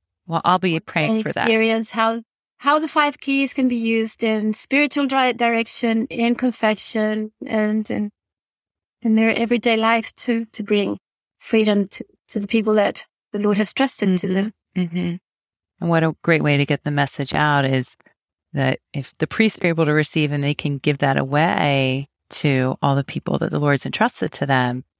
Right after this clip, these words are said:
Speaker 1: what a gift that would be.
Speaker 2: And there's so much need,
Speaker 1: Mm-hmm.
Speaker 2: so much need for the Lord and his freedom and his love to transform our hearts.
Speaker 1: Yes, there is.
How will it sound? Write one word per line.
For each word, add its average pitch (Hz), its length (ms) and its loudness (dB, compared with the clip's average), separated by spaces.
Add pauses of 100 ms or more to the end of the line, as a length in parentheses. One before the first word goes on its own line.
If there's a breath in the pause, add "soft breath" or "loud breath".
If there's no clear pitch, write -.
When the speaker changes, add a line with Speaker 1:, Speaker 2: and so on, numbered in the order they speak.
(160)
Speaker 1:
what 151 180 0
a - 60 -2
gift - 540 -6 (220)
that - 140 -4
would - 160 -4
be. 147 360 -6 (1200)
Speaker 2:
And 220 260 0
there's 226 200 2
so 285 160 0
much 320 240 0
need, 247 460 2
Speaker 1:
Mm-hmm. 165 300 -4
Speaker 2:
so 330 260 0
much 330 260 -2
need 294 260 4
for - 200 -6
the 220 80 0
Lord 240 360 4
and 214 80 -4
his 233 200 -2
freedom 226 680 0
and 202 360 -6 (160)
his 220 240 -6
love 214 480 0
to - 160 -8
transform 208 540 -2
our 208 120 4
hearts. 196 580 -4
Speaker 1:
Yes, 151 460 -8
there - 180 -10
is. 147 520 -10